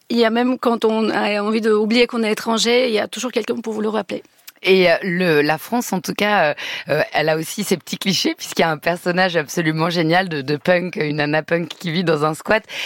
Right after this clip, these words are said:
Speaker 2: euh, qui les définit comme ça. Ce sont des gens de petite taille, ils ont la fine bouche et de grandes gueules.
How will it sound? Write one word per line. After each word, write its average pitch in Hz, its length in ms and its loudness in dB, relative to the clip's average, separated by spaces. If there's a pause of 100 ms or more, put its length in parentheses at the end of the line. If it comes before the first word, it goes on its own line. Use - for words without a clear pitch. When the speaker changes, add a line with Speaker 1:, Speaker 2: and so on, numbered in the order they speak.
(140)
Speaker 2:
euh, 160 60 2
qui 165 120 -8
les 175 140 2
définit 170 420 -2
comme 160 160 0
ça. 226 160 0
Ce 202 120 -4
sont 160 160 -2
des 147 140 0
gens 165 140 -2
de 151 140 -2
petite 175 420 -6
taille, 220 240 0
ils 160 160 -4
ont 160 40 0
la 147 120 2
fine 196 280 -2
bouche 214 200 0
et 190 60 0
de 175 100 0
grandes 180 340 0
gueules. 170 320 2